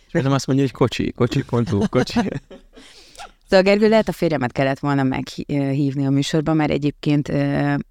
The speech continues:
Speaker 2: nagyon sokszor beszélgetünk arról, hogy ő teljesen máshogy éli meg ezeket a dolgokat, mint én. Az első időszakról is azt beszéltük, hogy más filmet néztünk. Neki, ö,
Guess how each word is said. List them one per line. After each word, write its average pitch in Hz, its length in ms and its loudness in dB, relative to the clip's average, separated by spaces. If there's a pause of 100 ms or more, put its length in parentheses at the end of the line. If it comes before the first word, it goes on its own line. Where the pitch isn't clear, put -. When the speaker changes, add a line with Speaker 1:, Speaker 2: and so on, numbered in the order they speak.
Speaker 2:
nagyon 165 340 0
sokszor 127 360 -4
beszélgetünk 127 640 -2
arról, 139 280 0
hogy 147 160 0
ő 143 60 2
teljesen 127 600 0
máshogy 123 440 -2
éli 123 180 2
meg 123 180 0
ezeket - 340 -4
a 135 60 4
dolgokat, 127 500 -6
mint 135 260 -2
én. 139 200 -4 (260)
Az 151 120 2
első 151 260 2
időszakról 127 760 0
is 123 160 -2
azt 131 160 0
beszéltük, - 400 -4
hogy 120 120 0
más 120 340 -2
filmet 127 400 -4
néztünk. - 580 -4 (340)
Neki, 151 600 2
ö, 143 360 -2